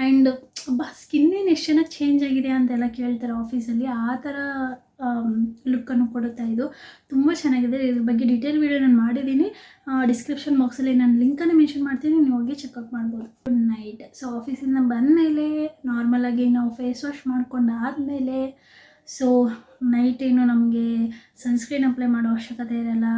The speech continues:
ಏನೋ, ಆ, ಅಪ್ಲೈ ಮಾಡೋ ಅವಶ್ಯಕತೆ ಇರಲ್ಲ. So ಅಂಥ ಟೈಮಲ್ಲಿ,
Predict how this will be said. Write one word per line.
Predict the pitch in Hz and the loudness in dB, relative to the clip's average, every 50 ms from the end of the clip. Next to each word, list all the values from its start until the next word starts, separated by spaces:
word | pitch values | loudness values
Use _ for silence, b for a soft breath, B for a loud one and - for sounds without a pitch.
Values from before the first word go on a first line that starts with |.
| 233 233 240 | -2 -2 -4
ಏನೋ, | 254 254 247 240 240 240 240 - _ - | -2 0 0 2 0 0 -2 -6 _ -4
ಆ, | 233 226 226 226 | -2 0 0 0
ಅಪ್ಲೈ | 226 233 240 | 0 -2 -2
ಮಾಡೋ | 240 240 233 226 | -2 0 0 0
ಅವಶ್ಯಕತೆ | 226 226 226 - - 240 233 226 226 233 | 0 -2 -2 -4 -6 -6 -6 -6 -4 -4
ಇರಲ್ಲ. | 233 226 220 214 214 226 226 B B B B B B B - - | -4 -4 -6 -6 -8 -10 -12 B B B B B B B -10 -6
So | 320 302 | -4 -2
ಅಂಥ | 294 254 226 226 226 226 285 294 | 0 2 4 4 4 4 2 -4
ಟೈಮಲ್ಲಿ, | 285 - 247 240 233 233 226 233 226 226 277 370 453 466 | -6 -6 -4 -2 -2 0 0 0 0 0 0 -2 -4 -6